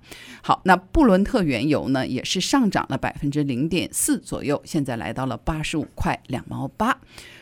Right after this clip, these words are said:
这就是今天股市开盘的一个情况。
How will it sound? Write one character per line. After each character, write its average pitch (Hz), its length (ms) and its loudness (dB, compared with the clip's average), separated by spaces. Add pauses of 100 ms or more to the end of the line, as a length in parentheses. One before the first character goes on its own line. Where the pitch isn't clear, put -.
这 180 100 -2
就 156 200 4
是 147 420 2
今 190 180 0
天 196 220 0
股 - 160 -6
市 156 240 -2
开 - 220 -6
盘 117 260 -4
的 127 100 -4
一 110 120 -8
个 127 120 -4
情 - 300 -12
况。 - 260 -2